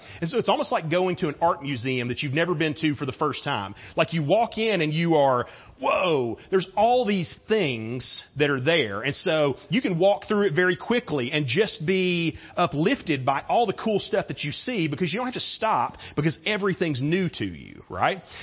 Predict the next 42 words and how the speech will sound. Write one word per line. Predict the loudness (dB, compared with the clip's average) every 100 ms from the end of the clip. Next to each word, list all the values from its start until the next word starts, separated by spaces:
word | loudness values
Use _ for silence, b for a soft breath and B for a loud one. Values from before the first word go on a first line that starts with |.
| B
But | 0 4
then, | 4 4 2 0 B B B
um, | 4 4 2
and, | 2
and | 6
then | 6
not | 6 4
only | 2 2
that, | 4 4
I |
mean, | 2 2
you | 2
have | 2 2
all | 0
this | 0 0 -4 -6 -14 _ -20 -6
free | 0 0
time | -2 -4 -4 -4 -8 -8 -10 B B
as | 0 0
a |
younger | 0 0 0
person | 0 -2 0 2
a |
lot | 2
of | 2
times | 0 0 -2
for | 0 2
service. | 2 2 2 0 -2 -2 -2 -4 B B B B
Um, | 0 0 2
you | 0
can | 2 4
live | 4 6 4 0
more | 0 0
simply | 2 2 0 0 -2
for | 0 0
one, | 0 0 2
right? | 4 4
You | 4
got | 4 4
less | 2 2 2
bills. | 4 4 4 2
You | 2
got | 4 4